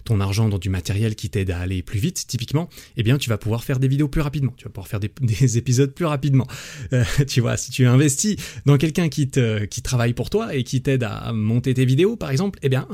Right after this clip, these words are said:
les vidéos vont pouvoir se monter pendant que toi, tu fais autre chose. Et ça, c'est quelque chose d'extrêmement important. Et moi qui suis, euh, intéressé par, euh, euh, bah, évidemment par l'entrepreneuriat, sinon je serais pas vraiment en train de faire ça aujourd'hui,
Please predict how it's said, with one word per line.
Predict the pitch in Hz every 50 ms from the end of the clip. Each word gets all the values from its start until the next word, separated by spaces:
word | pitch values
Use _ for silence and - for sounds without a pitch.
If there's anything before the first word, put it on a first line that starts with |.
| 131 131 127
les | 113 117
vidéos | 110 110 131 147
vont | 143 127
pouvoir | - 120 113 -
se | - 131
monter | 110 107 101 - 180 185
pendant | - - 123 113
que | - 120
toi, | - 160 160
tu | - 131
fais | - 147 - - -
autre | 180 190 185 - 156
chose. | 131 - 135 131 131 - - - - - - - - - -
Et | 135
ça, | - - - 143 143 143
c'est | 123 135 127
quelque | 135 131 127 -
chose | 127 - 156 139 131
d'extrêmement | - 151 139 - - 151 143 135 135 127
important. | 123 - - - - 160 196 - - - - - _ _ _ _ _ - _ - - -
Et | 127
moi | 110 117 127 135 131
qui | 131 -
suis, | - - - 117 113 113
euh, | 98 90 - 101 117 - -
intéressé | 104 - 104 92 98 98 - - 160 156 139
par, | - 117 113 113 98 98 92
euh, | - - - - - - - - -
euh, | 98 90 87
bah, | 87 85 87 87
évidemment | 98 98 98 117 113 110 101
par | - 95 98
l'entrepreneuriat, | 98 95 - 104 - - 113 110 117 131 180 175 151
sinon | - - 123 104
je | 95 98
serais | - - - 104
pas | - - 131
vraiment | 120 117 113 120 117
en | 113
train | - - 120
de | 104
faire | - 110 101
ça | - - 113
aujourd'hui, | 101 98 104 98 98 127 170 180